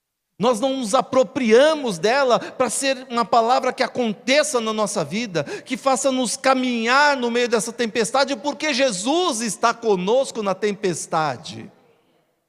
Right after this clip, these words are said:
Aí a gente não compreende essa palavra. A gente acha que essa palavra é um fantasma, é uma ficção, é uma carochinha,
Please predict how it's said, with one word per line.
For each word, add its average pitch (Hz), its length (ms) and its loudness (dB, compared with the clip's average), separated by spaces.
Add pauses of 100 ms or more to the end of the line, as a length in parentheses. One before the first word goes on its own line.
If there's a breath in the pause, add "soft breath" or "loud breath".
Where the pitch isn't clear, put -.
(880)
Aí 196 160 -4
a 196 80 -2
gente 208 240 -6
não 214 160 -4
compreende 220 560 -2
essa 208 180 -2
palavra. 214 640 -2 (1040)
A 180 100 -2
gente 214 260 -4
acha 202 180 -4
que 233 80 -6
essa 214 160 -2
palavra 214 420 0
é - 20 2
um 208 60 0
fantasma, 208 680 -4
é - 20 -2
uma 196 200 2
ficção, 220 840 -6
é 208 160 -2
uma 208 180 -2
carochinha, 202 1000 -2